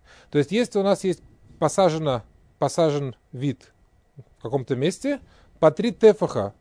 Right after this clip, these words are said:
в каждую сторону он берёт сок. Соответственно, если мы хотим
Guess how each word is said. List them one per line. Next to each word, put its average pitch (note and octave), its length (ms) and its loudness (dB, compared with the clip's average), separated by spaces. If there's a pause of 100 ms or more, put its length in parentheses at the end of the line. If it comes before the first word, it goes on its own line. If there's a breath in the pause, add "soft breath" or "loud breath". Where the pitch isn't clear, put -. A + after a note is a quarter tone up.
в - 100 -20
каждую E3+ 400 2
сторону G#3 560 2 (340)
он F#3+ 280 2 (340 soft breath)
берёт D#3 340 2
сок. - 440 -2 (280)
Соответственно, F3+ 560 0
если F#3+ 260 -2
мы F3+ 100 -2
хотим D3 480 -2